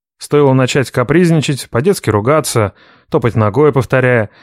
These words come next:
«Я от вас уйду, найду себе других маму и папу». Как кто-нибудь старший отвечал ему с очень серьёзным лицом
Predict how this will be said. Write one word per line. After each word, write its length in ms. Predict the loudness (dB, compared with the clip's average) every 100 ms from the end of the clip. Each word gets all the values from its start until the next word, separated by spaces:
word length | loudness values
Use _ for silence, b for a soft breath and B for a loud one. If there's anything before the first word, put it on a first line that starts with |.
| b
«Я 260 | -2 0 2
от 60 |
вас 240 | 0 0 0
уйду, 480 | 0 2 2 0 0
найду 300 | -2 0 -2
себе 220 | -2 -2
других 440 | 0 0 -2 -2
маму 280 | 0 2 0
и 20 |
папу». 480 | 0 -2 -2 -4 -8 _ _ _ _ _ _ _
Как 160 | -4 -4
кто-нибудь 400 | 0 0 2 0
старший 440 | -2 -2 -2 -2
отвечал 380 | -2 -2 0 2
ему 180 | 2 2
с 160 | 0 -4
очень 220 | -2 -4
серьёзным 540 | -2 0 0 0 0
лицом 400 | 0 -2 -6 -6